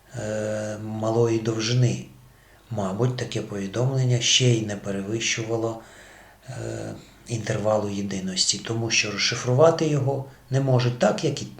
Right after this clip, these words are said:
фестський диск, е, в якому сорок п'ять символів, і розшифрувати ці символи досі не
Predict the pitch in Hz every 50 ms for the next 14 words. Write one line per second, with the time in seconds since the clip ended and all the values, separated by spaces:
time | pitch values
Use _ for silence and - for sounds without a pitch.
0 | - - - - - 151 147 147 - - - - - - - 117 104 104 110 151
1 | 196 - - - - - - - - - - - - - - - - 135 127 123
2 | 123 123 120 117 113 110 113 113 110 110 - 117 117 110 110 107 - - 117 107
3 | 104 - - - 107 101 98 - - 143 147 147 143 139 135 131 127 117 - -
4 | - 120 123 123 120 120 117 113 110 107 - - 107 104 - 101 101 101 110 120
5 | 120 120 120 - - 110 - - - 110 107 104 98 98 95 98 95 98 104 101
6 | 98 - - 98 95 92